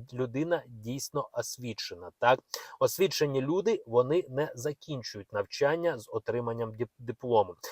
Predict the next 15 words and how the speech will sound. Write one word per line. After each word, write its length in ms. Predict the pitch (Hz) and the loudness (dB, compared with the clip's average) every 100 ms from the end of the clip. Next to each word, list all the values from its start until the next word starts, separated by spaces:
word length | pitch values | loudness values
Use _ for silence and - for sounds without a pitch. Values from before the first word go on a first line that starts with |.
| - - | -8 -4
Освічені 640 | 117 151 214 - 208 190 | -2 -2 -2 0 2 2
люди, 260 | 185 175 | 4 4
вони 280 | 147 127 143 | 4 4 2
продовжують 680 | 139 117 110 127 151 156 - _ | 4 4 6 8 8 8 2 _
навчатись 760 | 120 110 - 123 135 165 - - | 0 0 2 4 4 4 -6 -4
і 80 | |
навчаються 680 | 123 107 - 117 120 123 - | 0 0 2 4 6 6 2
все 300 | 110 - 107 | -2 2 2
своє 480 | 101 - 104 98 104 - | 2 -2 -2 0 -2 -4
життя. 520 | 92 107 - 104 92 - - - - | -8 -8 0 2 2 -4 -16 -14 4
Е, 60 | 120 120 120 123 123 120 120 120 123 123 | 12 12 12 12 12 12 12 12 10 8
як 240 | 131 127 | 8 8
я 80 | 127 | 4
вже 140 | 113 | 2
сказав, 480 | 113 - 110 147 196 | 0 0 4 6 6